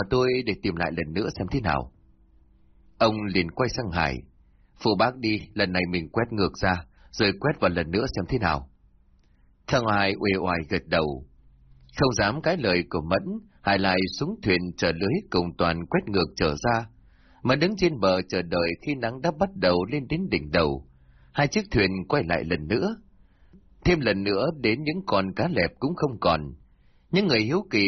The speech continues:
cuối cùng đứng trên bờ không giữ được kiên nhẫn, chỉ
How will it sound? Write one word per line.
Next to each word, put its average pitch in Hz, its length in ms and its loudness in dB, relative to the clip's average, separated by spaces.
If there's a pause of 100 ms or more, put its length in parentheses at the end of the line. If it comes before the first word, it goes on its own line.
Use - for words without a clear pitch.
cuối 202 240 0
cùng 95 300 0
đứng 156 180 -2
trên 135 260 -2
bờ 87 220 4
không 143 260 -4
giữ 143 220 -2
được 135 300 -2
kiên 131 220 -2
nhẫn, 165 280 -2 (320)
chỉ 127 100 2